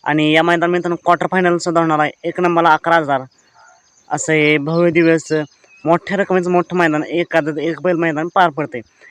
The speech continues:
या मैदान मित्रांनो, अं, ज्यानं केला दंगा असा मुंबईकरांचा भुंगा, मिलिंद, मिलिंद शेठ यांचा भुंगा, जो विठ्ठलांच्या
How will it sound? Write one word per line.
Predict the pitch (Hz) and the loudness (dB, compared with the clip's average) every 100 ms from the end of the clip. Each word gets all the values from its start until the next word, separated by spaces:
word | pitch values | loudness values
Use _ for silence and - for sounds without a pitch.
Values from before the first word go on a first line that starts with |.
| - _ - | -20 _ -2
या | 185 | 0
मैदान | 208 202 208 | 2 2 0
मित्रांनो, | 208 190 175 175 - - - _ - | -2 0 0 0 -4 -20 -20 _ -10
अं, | 139 147 147 151 _ _ _ _ _ _ _ _ _ - 170 | -4 -2 -2 -4 _ _ _ _ _ _ _ _ _ -8 0
ज्यानं | 170 180 | 2 2
केला | 180 185 | 2 2
दंगा | 180 196 185 165 147 | 4 2 2 0 0
असा | 151 - 151 151 | -2 2 4 4
मुंबईकरांचा | 165 170 185 180 180 170 165 | 2 0 -2 0 0 0 0
भुंगा, | 175 170 147 | 0 0 -2
मिलिंद, | 147 165 190 - _ | -2 -2 -4 -8 _
मिलिंद | 139 180 208 190 | -6 -2 -2 -2
शेठ | 170 - _ _ _ _ - | -4 -4 _ _ _ _ -10
यांचा | 143 147 | -4 -2
भुंगा, | 170 160 | -2 0
जो | 156 160 160 | 0 2 2
विठ्ठलांच्या | 160 160 165 160 160 156 156 | 0 -2 -2 0 0 2 0